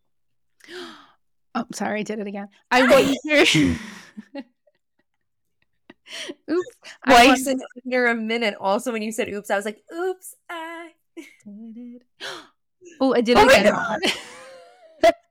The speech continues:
Speaker 2: You're three for
Speaker 1: Wait, I have to give a shout out to one of our friends. Um, Ariana was wearing Glorified Gossip Girl, who I love,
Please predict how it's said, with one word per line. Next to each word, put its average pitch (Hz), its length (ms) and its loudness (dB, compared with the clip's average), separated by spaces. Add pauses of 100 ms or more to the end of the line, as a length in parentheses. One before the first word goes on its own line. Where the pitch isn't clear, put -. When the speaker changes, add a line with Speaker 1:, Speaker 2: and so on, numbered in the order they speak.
(2250)
Speaker 2:
You're 453 120 -10 (140)
three 403 360 -6
for 349 100 -8
Speaker 1:
Wait, 370 100 -10 (320)
I 427 220 6
have 466 100 0
to 453 160 2
give 403 180 0
a 370 40 0
shout 370 240 0
out 370 120 -6
to 359 100 -8
one 320 180 -2
of 320 120 -6
our 311 180 0
friends. 311 440 -8 (600)
Um, 277 500 0 (340)
Ariana 277 640 2
was 269 200 -4
wearing 233 840 -2 (640)
Glorified 247 640 0
Gossip 214 400 0
Girl, 196 420 -2
who 202 640 -6
I 208 100 -6
love, 208 340 -4